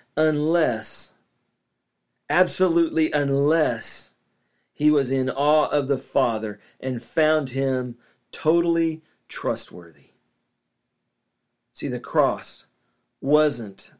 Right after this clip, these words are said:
Jesus's preference, but it was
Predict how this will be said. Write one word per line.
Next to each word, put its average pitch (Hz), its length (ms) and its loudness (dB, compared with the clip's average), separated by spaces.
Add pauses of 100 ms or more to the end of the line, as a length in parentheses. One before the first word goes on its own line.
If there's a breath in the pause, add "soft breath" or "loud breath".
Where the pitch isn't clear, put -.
Jesus's 117 720 -2
preference, - 800 -8 (1300)
but 127 220 0
it 120 180 0
was 113 640 -2